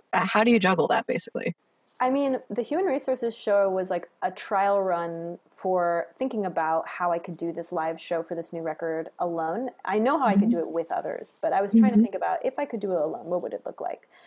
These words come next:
Speaker 1: Got
Speaker 2: as
Speaker 1: it.
Speaker 2: I was finishing up certain aspects of the album. I still have, like, about, like, five percent left of mixing and mastering and stuff like that. Um,
Speaker 1: Mm-hmm.
Speaker 2: hopefully I'll be able to get to now in April that my master's exams are done.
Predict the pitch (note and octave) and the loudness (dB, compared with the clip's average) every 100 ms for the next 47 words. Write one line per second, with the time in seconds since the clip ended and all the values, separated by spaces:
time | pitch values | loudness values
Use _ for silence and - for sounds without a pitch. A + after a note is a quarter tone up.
0 | - - F#3+ E3 E3+ E3+ E3+ - - - | -14 -2 0 2 0 -2 -4 -6 -14 -6
1 | A3 G#3+ G#3 F#3 F3 F3 E3+ - - F#3 | 0 0 0 -4 -2 -2 -2 -6 -6 -6
2 | E3+ D#3 E3+ - - - - E3+ D#3+ E3 | -4 -6 -8 -10 -10 -8 -4 -4 -4 -8
3 | - - G3+ - C4 B3 G#3 G3 F#3+ F3 | -12 -4 -4 0 0 2 0 0 0 2
4 | E3+ - D#3+ - _ _ _ _ E3+ E3 | 0 0 -4 -8 _ _ _ _ -2 -2
5 | - F3+ E3+ E3 - E3 F3 - D#3 E3 | -2 -8 -6 -8 -6 -4 -6 -6 -8 -6
6 | F3 - - E3 D#3+ D#3+ D#3 - - - | -8 -8 -8 -8 -8 -10 -12 -14 -14 -14
7 | D#3+ - F3+ E3 - E3 D#3 - E3 D#3+ | -14 -10 -8 -8 -4 -4 -4 -6 -8 2
8 | A#3+ A3+ B3 D#3+ - _ - A3+ G#3+ F#3 | 6 6 6 2 -14 _ -2 -2 0 -2
9 | F3 E3+ E3+ E3 D#3+ - - F3+ E3 D#3+ | 0 -2 -4 -4 -6 -8 -8 -6 -6 -6
10 | E3 F3 E3 D#3 D#3+ D3+ D3+ D#3 D#3 - | -6 -4 -4 -4 -6 -8 -8 -8 -8 -6
11 | A3 A#3 C4 C#4 D#4 D#4+ E4 F4 | -6 -6 -4 -4 -4 -4 -2 -4